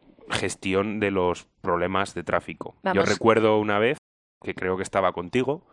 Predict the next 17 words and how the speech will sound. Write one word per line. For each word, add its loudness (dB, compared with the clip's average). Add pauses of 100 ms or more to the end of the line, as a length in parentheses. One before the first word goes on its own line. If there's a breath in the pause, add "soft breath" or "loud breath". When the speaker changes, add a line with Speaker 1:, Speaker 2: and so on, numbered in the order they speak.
(320 soft breath)
Speaker 1:
en -4
Burgos. 0 (220)
Speaker 2:
Puede -2
ser. -2 (140)
Speaker 1:
Entre -2
Burgos 0 (360)
y -10
Vitoria -2 (440 soft breath)
hay 0
Speaker 2:
Ujú. 0
Speaker 1:
una -2
autopista -2 (560 soft breath)
Speaker 2:
Sí. -10 (260)
Speaker 1:
con 0
un -6
peaje -2 (360)
Speaker 2:
Sí, -6